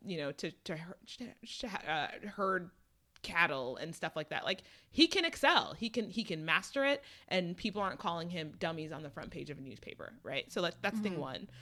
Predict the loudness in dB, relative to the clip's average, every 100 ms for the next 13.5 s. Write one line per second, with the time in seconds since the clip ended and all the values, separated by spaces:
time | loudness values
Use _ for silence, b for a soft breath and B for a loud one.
0 | B 0 0 -2 -2 0 -2 -4 -2 0
1 | 0 -2 -4 -2 -6 -6 -6 -4 -2 -2
2 | -4 -6 -4 -4 -4 -6 -12 B B B
3 | -4 -4 -6 -12 -20 _ _ _ -12 -6
4 | -4 -2 -4 -6 -8 -4 -4 -4 -6 -8
5 | -8 -10 -12 _ b b b _ _ _
6 | _ _ _ _ -10 -8 -8 _ _ _
7 | _ _ _ _ _ _ _ -20 -20 -20
8 | _ _ 4 4 6 6 6 4 0 -2
9 | -2 -4 -8 -12 -12 -4 -4 -4 -4 -6
10 | -6 -10 0 2 6 6 8 6 4 0
11 | 0 -2 0 0 0 -4 -6 -4 -2 -2
12 | -4 -8 -8 -4 2 4 4 0 -4 -4
13 | -4 -4 -4 -6 -12